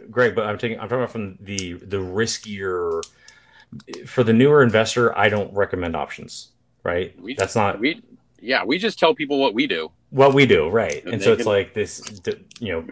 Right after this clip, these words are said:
Speaker 1: play at your own risk. But, um, for me, I bought December five dollar calls. I bought, I bought a, a ton of 'em, um, on this one, but
Speaker 2: Hmm.
Speaker 1: w-, for that technical breakout.
Speaker 2: Wow.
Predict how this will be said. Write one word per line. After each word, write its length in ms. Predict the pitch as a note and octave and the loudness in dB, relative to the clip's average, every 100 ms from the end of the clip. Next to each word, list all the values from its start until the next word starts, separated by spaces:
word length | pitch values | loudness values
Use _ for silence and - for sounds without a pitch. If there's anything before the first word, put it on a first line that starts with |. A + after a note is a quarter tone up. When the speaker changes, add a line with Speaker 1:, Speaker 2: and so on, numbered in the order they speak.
| _ | _
Speaker 1:
play 200 | G#2+ A2+ | 0 0
at 60 | A#2+ | 2
your 120 | C3 | 0
own 100 | B2 | 0
risk. 500 | G#2+ G2+ G2+ - _ - E2+ | 0 2 0 -6 _ -20 -8
But, 300 | G2 F2 E2+ - - | -4 -2 -2 -6 -10
um, 460 | F2+ E2 E2 D#2+ - _ - | -6 -4 -6 -8 -12 _ -20
for 160 | - F#2 | -6 -4
me, 380 | F2 F#2 G#2+ G#2 | -2 -2 -2 -4
I 140 | F2 | -4
bought 260 | E2+ F#2 E2+ | 0 0 0
December 420 | - - F2+ F#2 F2+ | -4 -4 -4 -2 -2
five 280 | F2+ F2 | -2 -2
dollar 200 | F2+ F2+ F2 | 0 -2 -2
calls. 320 | F2+ F#2+ D#2+ | -2 -2 -2
I 140 | - | -4
bought, 160 | E2 D#2 | -4 -4
I 120 | D#2+ | -4
bought 280 | E2+ F#2 F#2+ | -4 -2 2
a, 200 | F#2+ F2+ - | 2 0 -4
a 80 | - | -12
ton 200 | - F#2 | -6 -6
of 100 | F#2+ | -4
'em, 160 | D#2 D#2 _ - _ _ _ _ | -8 -12 _ -20 _ _ _ _
um, 420 | E2 D#2+ D#2+ D#2+ D#2 | -4 -2 0 -4 -4
on 140 | F2 E2 | -4 -2
this 200 | D#2+ - | -4 -4
one, 280 | E2+ D#2+ - _ - | -4 -6 -12 _ -4
but 180 | F2 E2+ | 0 0
Speaker 2:
Hmm. 80 | |
Speaker 1:
w-, 200 | - - - - | -2 -4 -10 -10
for 80 | - | -2
that 140 | F2 - | -2 0
technical 260 | E2+ E2+ | -2 -2
breakout. 300 | E2 E2+ F2 | 2 2 4
Speaker 2:
Wow. 340 | F2+ F#2+ F#2 | 4 4 4